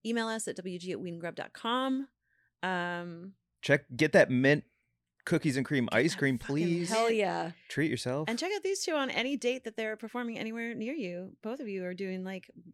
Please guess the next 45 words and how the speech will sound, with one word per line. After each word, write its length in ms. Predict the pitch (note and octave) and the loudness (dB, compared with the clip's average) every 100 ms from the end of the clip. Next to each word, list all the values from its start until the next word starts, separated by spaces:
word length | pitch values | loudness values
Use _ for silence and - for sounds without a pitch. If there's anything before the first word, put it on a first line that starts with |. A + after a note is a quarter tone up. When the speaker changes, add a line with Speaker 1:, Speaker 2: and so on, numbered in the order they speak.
| - | -16
Speaker 1:
fucking 400 | - G3 F#3+ F#3 | -14 -12 -12 -12
stand-up 400 | - F3+ G3 G3+ | -8 -6 -4 -4
in 140 | - G3 | -4 -4
real 180 | G3+ | -2
life. 240 | F3+ A#3 E3+ | 0 0 -2
And 260 | F3 F3 E3+ - - - _ | -6 -8 -10 -16 -20 -20 _
what 120 | G3+ | -2
a 40 | G#3 | 0
joy 240 | G3 G3 | 0 -2
it 80 | F#3+ | -2
is 180 | F#3 F3 | -4 -6
to 220 | - F3 | -8 -8
see, 400 | F3 F3+ F3 E3+ - | -8 -12 -12 -14 -10
uh, 400 | F#3 F3 G#2 - | -8 -6 -8 -10
funny 240 | - F#3 | -10 -10
people, 540 | F#3 F#3 F3+ F3 F3 - | -10 -10 -8 -8 -10 -10
like, 240 | G3 F3 - | -12 -12 -10
in 80 | F3+ | -10
the 60 | |
flesh 380 | - - - - | -8 -10 -10 -10
again. 320 | F#3+ F3+ - G#3 | -10 -10 -10 -10
So 180 | - | -10
I'm 140 | - F#3+ | -8 -8
looking 160 | F3+ | -8
forward 160 | F3+ B3+ | 0 2
Speaker 3:
Oh, 20 | |
Speaker 1:
to 40 | C#4+ | 4
seeing 120 | D4 | 2
Speaker 3:
yeah, 120 | C#4+ C4+ | 4 4
Speaker 1:
your 80 | A#3 | 2
Speaker 3:
I 20 | |
have, 220 | A#3 C4+ | 0 2
Speaker 1:
shows. 400 | B3+ B3 G3 - | 6 6 6 -2
What 260 | - G3+ A3+ | -2 2 4
Speaker 3:
I 40 | |
Speaker 1:
is 40 | B3 | 6
your 40 | |
Speaker 3:
have 60 | B3 | 4
Speaker 1:
next 160 | A#3+ C4 | 4 4
Speaker 3:
a, 20 | |
Speaker 1:
show? 120 | A#3 | 2
Speaker 3:
um, 280 | A3 G#3 G3+ - _ _ _ _ | 2 -4 -6 -10 _ _ _ _
I 80 | G#3+ | 4
have 140 | B3 B3+ | 6 6
a, 160 | A#3 | 2